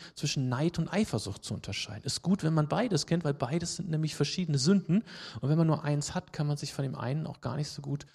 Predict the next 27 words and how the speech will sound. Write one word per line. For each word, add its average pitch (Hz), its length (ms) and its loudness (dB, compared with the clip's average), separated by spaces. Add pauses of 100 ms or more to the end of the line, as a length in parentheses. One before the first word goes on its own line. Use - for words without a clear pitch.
(160)
umkehren - 600 -2
zum - 200 -8
Beispiel. - 480 -12 (500)
Ja? 131 220 -2 (800)
Oder 143 160 6
manche 147 420 6 (280)
Größen 151 420 6
als 135 340 0
Bedrängnis 123 580 0
gar 113 160 -2
nicht 110 200 -4
zu 110 80 -4
verstehen. - 480 -6
Die 151 160 4
Trübsal, - 580 2
davon 143 340 -2
bespricht. 120 360 -4
Was - 180 0
ist 233 240 -2
das - 160 0
Trübsal? - 580 -8 (380)
Trübsal 208 480 4
ist - 300 -2
das, 214 400 2 (480)
man 123 80 -4
könnte 160 240 -2
sagen, 143 580 -4